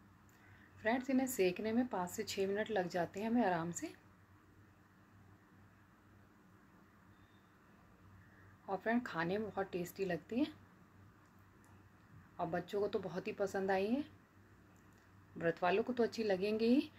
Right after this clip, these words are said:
लेकिन ये घर में बाकी लोगों को भी बहुत पसंद आई। और देखिए फ्रेंड, बन करके तैयार हो चुकी हैं और बहुत क्रिस्पी और क्रंची बनी है और बिल्कुल भी अंदर से ये कच्ची नहीं है।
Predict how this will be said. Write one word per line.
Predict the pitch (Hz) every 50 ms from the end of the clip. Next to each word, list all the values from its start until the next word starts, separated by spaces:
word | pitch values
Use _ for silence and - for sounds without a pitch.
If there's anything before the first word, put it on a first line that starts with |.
| - - - - -
लेकिन | 196 190 196 220 226
ये | 233 226
घर | 175 175 170 170
में | 180 202 220 202
बाकी | 196 175 170 - 233
लोगों | 226 226 214 208 202
को | 208 226 220
भी | 202
बहुत | 185 170 190 185 -
पसंद | - 185 180 - 165 147 147
आई। | - - - - - - - - - - - - - - - - - - - - - - - - - - - - - - - - - - - - - - - - - - - - - - - - - - - _ - - - - - - - - - - - - - - - - - - - - - - - - - - - - - - - - - - - - - - - - -
और | 190 165
देखिए | 160 170 170 - 220 202
फ्रेंड, | - 226 233 247 214
बन | 196 175 170
करके | 170 185 175 - 196
तैयार | 196 - 165 156 151 160 175
हो | 190 196
चुकी | 185 190 214 202 196 226 220 226
हैं | 269 294 - - - - - - - 196
और | 175
बहुत | 165 165 180 180 -
क्रिस्पी | - - 196 190 190 - - 240
और | 240 240
क्रंची | 240 190 175 175 175 170 208 208
बनी | 190 202 190 196 208 220
है | 226 254
और | 269 240
बिल्कुल | 160 151 180 180 180 - 202 202
भी | 214 233
अंदर | 214 196 190 196 185
से | 180 - 277 294 - - - - - - - - 202
ये | 196 196 -
कच्ची | 190 170 180 - 190 180
नहीं | 175 160 156 165 151
है। | 151 131 - -